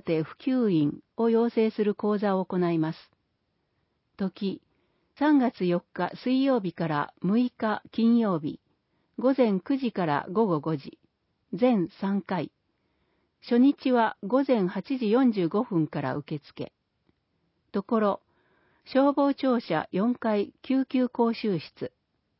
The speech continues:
内容、基礎的な知識技能、指導要領、効果測定、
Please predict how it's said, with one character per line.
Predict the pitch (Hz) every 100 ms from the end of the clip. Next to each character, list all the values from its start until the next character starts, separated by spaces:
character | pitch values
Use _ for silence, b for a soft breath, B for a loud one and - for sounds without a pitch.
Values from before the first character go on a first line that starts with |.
| _ _ _ _ _ -
内 | 196 220 214
容、 | 190 185 - _ _ _ _ -
基 |
礎 | - 294
的 | 302 294 269
な | 254 240
知 | - 277
識 | - - 175 160
技 | 196
能、 | 190 156 - _ _ _ _ _
指 | - 226 220
導 | 277 277
要 | 262 247 202
領、 | 156 143 - _ _ _ _ _ -
効 | 294 294
果 | - 185
測 | 175 165 - -
定、 | 180 175